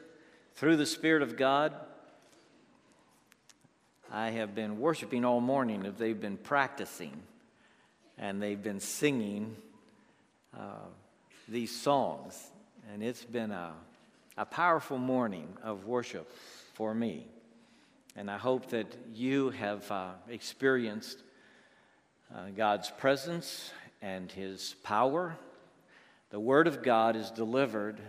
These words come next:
by His Holy Spirit to the worshiper. So in order for you to really hear what God has to say, you have to acknowledge that the Holy Spirit is the host as we come to His Word. And Jesus said, "The Spirit's the one who's going to teach you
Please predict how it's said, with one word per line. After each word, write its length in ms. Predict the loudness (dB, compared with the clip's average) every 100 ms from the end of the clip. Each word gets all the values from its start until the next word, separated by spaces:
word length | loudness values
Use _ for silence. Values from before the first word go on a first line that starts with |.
| -8
by 260 | 0 2 2
His 240 | 0 -4
Holy 320 | -4 -6 -4 -4
Spirit 560 | -6 -2 0 0 -2 -8 -20 -20 -20 -10
to 200 | -2 0
the 100 | 0
worshiper. 580 | 0 0 -2 -8 -12 -18 -20 -20 _ _ _ _ _ _ _ _ _ -14
So 340 | -4 0 0
in 200 | 0 0
order 280 | 2 4 2
for 140 | 0
you 160 | 0 0
to 80 | 2
really 260 | 2 0
hear 480 | -2 -2 0 0 -2 -6 -16 -20 -20 -20 -18
what 160 | -4
God 240 | 2 2 2
has 260 | -2 -4
to 100 | -8
say, 340 | -8 -4 -4 -4
you 180 | -6
have 260 | -4 -6 -4
to 80 | -8
acknowledge 540 | -6 -2 -2 -4 -8
that 140 | -12 -10
the 80 |
Holy 320 | -4 0 0 -2
Spirit 540 | -6 0 2 2 -2 -10 -20 -20 -16 -8
is 200 | -8 -8
the 100 | -8
host 580 | -2 -2 -2 -10 -14 -18 _ _ _ _
as 160 | -12 -8
we 120 | -8
come 260 | -2 -2 -2
to 100 | -6
His 180 | -6
Word. 400 | -2 0 0 -2
And 260 | -8 -10 -8
Jesus 380 | -2 -2 -2 -8
said, 300 | -4 -4 -4
"The 60 |
Spirit's 480 | -8 -4 0 2 0
the 60 | -4
one 180 | -4 -4
who's 100 | -6
going 220 | -6 -6
to 180 | -10 -10
teach 280 | -10 -10
you 60 | -18